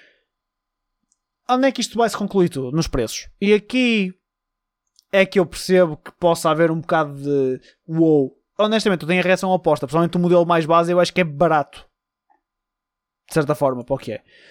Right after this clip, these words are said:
Ou seja, ela começa a quatrocentos e dezenove euros aqui em Portugal. Modelo base de sessenta e quatro gigas de armazenamento. E M M M C, internal, que, ou seja, armazenamento mais lento. Guys, não se enganem, é o mesmo armazenamento interno que tem na Switch, por exemplo.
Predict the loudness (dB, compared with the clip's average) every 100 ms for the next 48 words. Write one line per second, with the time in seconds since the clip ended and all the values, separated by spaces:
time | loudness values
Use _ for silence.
0 | -20 -20 -20 _ -2 0 -2 -2 -2 0
1 | 0 -2 -2 -2 -2 -2 -2 -4 -2 0
2 | 2 2 0 -4 -6 -2 0 0 -2 _
3 | _ -4 0 4 2 2 -8 -4 0 2
4 | 2 -2 -10 -10 -6 -4 -2 -2 0 0
5 | 0 0 -2 -2 -2 -2 -4 -8 _ _
6 | _ _ _ _ 0 2 2 -2 -6 -6
7 | 0 4 4 4 -2 _ -4 0 0 -2
8 | -8 -4 -2 0 0 0 0 -2 -2 -2
9 | -4 -2 -2 -4 _ -4 0 2 2 -2
10 | -14 -16 _ _ _ _ -6 0 2 0
11 | -2 -4 -2 -2 0 -2 -6 -2 0 0
12 | 0 0 -2 0 -2 -2 -2 -2 -2 -2
13 | -2 -2 -4 -2 -2 -2 -6